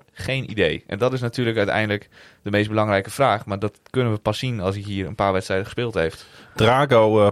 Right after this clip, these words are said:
Speaker 2: Pasalic zei over hem: "We waren op zoek naar een ouderwetse point guard in plaats van een pure scorer." Eh, kun je uitleggen wat hij daarmee bedoelt?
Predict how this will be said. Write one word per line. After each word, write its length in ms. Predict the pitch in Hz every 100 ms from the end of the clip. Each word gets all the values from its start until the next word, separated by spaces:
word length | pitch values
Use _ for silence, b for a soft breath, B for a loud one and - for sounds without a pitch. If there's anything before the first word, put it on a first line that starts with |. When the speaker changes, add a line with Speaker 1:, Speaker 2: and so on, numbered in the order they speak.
| -
Speaker 2:
Pasalic 500 | 131 143 117 107 104
zei 260 | - 117
over 300 | 123 117 107
hem: 180 | 104 104
"We 100 | 104
waren 260 | 101 113 101
op 100 | -
zoek 200 | 147 135
naar 120 | 101
een 100 | 98
ouderwetse 580 | 113 143 135 107 101 -
point 360 | - 123 127 101
guard 240 | 95 95
in 120 | 104
plaats 280 | - 113 -
van 160 | 107 101
een 140 | 90 B B B B _
pure 380 | 170 180 131
scorer." 680 | 104 - 117 113 139 175 214 B B B B -
Eh, 280 | 110 113 113
kun 120 | - 139
je 80 |
uitleggen 460 | - 139 127 123 120
wat 160 | 113 117
hij 100 | 113
daarmee 340 | 110 107 107
bedoelt? 480 | 107 98 123 226